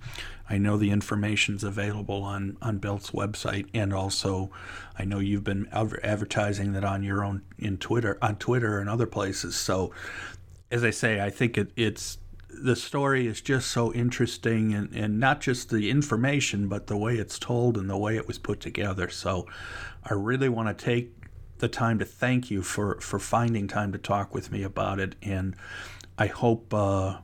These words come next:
it continues to be a fulfilling, uh, process of, of now talking about it in the real world.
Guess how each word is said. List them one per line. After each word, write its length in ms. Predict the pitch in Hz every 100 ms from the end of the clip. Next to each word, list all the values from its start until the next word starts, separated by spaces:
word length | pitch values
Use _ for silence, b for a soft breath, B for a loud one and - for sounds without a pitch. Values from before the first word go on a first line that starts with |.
| - - - -
it 200 | - 107
continues 720 | - 101 - 120 113 104 95
to 120 | - 92
be 440 | 104 101 98 98 - B B B B B B
a 60 | 107
fulfilling, 800 | - 127 - 170 160 139 113 98 - - - - -
uh, 240 | 110 104
process 680 | - 131 131 - 107 104 -
of, 300 | 98 98 -
of 280 | 110 101 -
now 160 | 104 104
talking 460 | - 104 - 101
about 300 | 95 95 98
it 120 | 98
in 140 | 98 95
the 80 | 92
real 280 | 98 95
world. 440 | 95 98 98 95